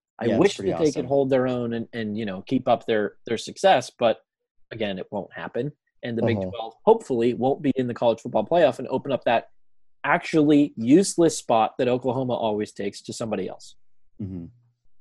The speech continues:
Speaker 1: Maybe a Penn State, if we come
Speaker 2: Maybe.
Speaker 1: back, we're good. With Micah Parsons now opting back in to the season.
Speaker 2: Did he really? I did not
Speaker 1: He
Speaker 2: see
Speaker 1: did.
Speaker 2: that.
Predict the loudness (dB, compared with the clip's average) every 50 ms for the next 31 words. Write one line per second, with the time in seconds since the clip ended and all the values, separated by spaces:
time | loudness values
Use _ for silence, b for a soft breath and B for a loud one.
0 | -20 -16 -14 -14 -12 -10 -10 -12 -12 -10 -10 -10 -10 -10 -6 -4 -2 -2 -2 -6
1 | -12 _ _ _ _ _ _ _ _ _ -20 -20 -10 _ -8 -6 -2 0 0 2
2 | 2 2 0 0 -4 _ _ _ _ -12 -8 -8 -6 -6 -6 -8 -8 -12 -16 -20
3 | -20 -20 _ _ _ -6 -6 -6 -6 _ -10 -6 -6 -4 -4 -4 -4 -2 -2 -2
4 | -2 -2 -6 -6 -6 -6 -4 -2 -2 0 -2 -2 -4 -6 _ _ _ -10 -10 -8
5 | -8 -8 -6 -4 -4 -4 -6 -8 -10 -10 -8 -6 -6 -8 -10 -12 _ _ -2 0
6 | 0 0 -2 0 0 4 6 6 6 8 8 8 8 8 8 8 8 8 8 8
7 | 8 8 6 6 4 4 4 4 4 4 6 8 10 10 10 10 8 6 4 0
8 | -2